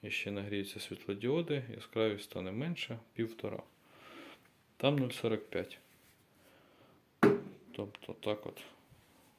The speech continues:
освічує дуже-дуже гарно. Але ж і споживання, розумієте, що більше.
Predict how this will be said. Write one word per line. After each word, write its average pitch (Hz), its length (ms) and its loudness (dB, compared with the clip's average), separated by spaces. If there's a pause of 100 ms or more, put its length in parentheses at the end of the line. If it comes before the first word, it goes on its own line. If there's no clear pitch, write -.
(180)
освічує 151 640 -4 (1200)
дуже-дуже 113 680 -4 (1600)
гарно. 95 600 -2
Але 120 280 0
ж - 400 -2
і 110 40 -4
споживання, 107 840 -2
розумієте, 101 580 -6
що - 260 -10 (720)
більше. 101 440 -4